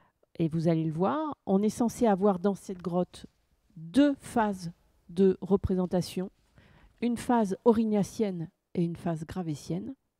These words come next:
Et aujourd'hui, on est bien incapable de vous dire tel dessin, il est aurygnacien,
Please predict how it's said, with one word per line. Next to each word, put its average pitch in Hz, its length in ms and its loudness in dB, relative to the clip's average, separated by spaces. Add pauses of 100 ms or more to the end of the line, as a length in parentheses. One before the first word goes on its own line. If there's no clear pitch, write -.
(720)
Et 170 200 2 (120)
aujourd'hui, 196 680 2 (320)
on 175 180 0
est 170 140 0
bien 165 460 -2
incapable 185 640 -4
de 165 140 -2
vous 151 160 -2
dire 160 260 -6 (140)
tel 196 160 2
dessin, 175 500 -2
il 175 160 -2
est 170 40 4
aurygnacien, 156 580 -4